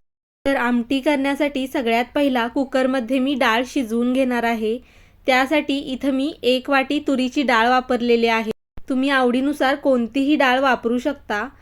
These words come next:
आता डाळ आपण पाण्याने स्वच्छ धुवून घेऊ. डाळ स्वच्छ धुवून झाल्यानंतर यामध्ये साधारण एक ग्लास पाणी घालू,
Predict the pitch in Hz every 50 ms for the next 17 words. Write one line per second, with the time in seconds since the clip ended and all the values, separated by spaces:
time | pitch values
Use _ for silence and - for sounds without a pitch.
0 | - - - - - - 220 226 294 302 311 285 269 254 254 269 285 285 - 285
1 | 277 269 - 277 240 220 220 220 226 233 247 285 285 - 285 247 240 - - 277
2 | 262 233 247 226 226 226 247 269 285 294 294 269 233 226 247 254 - - - -
3 | - - - - - - - - - 233 226 226 254 302 302 330 311 302 302 -
4 | 320 302 294 294 285 285 285 294 294 277 269 262 262 269 262 247 - 254 262 262
5 | 247 233 226 233 240 269 262 226 254 254 262 254 277 226 214 202 254 269 262 247
6 | 240 240 247 - - 233 247 220 214 226 262 247 247 269 262 - - 294 254 226
7 | 214 220 240 247 285 302 262 220 226 254